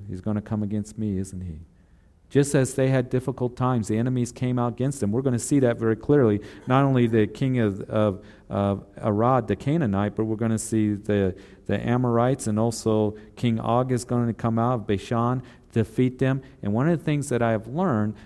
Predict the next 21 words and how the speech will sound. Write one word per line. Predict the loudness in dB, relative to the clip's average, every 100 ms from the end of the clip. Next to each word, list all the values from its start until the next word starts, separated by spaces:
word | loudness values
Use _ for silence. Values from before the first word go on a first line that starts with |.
| -2
that | 0 0
we | 0
see | 2 2
even | 2 0 0 -2
in | -2
the |
pages | 0 0 0 -2 -4
of |
Scripture, | -6 -2 -2 0 -2
because | -2 0 -2 0
what | -2 -2
we're | -2
gonna | -2 -2
see | 0 0
with | 0
Moses | 0 0 0 -2 -2
in | -4
the |
book | -2 -2
of | -2
Deuteronomy | -2 -2 0 2 2 0 -2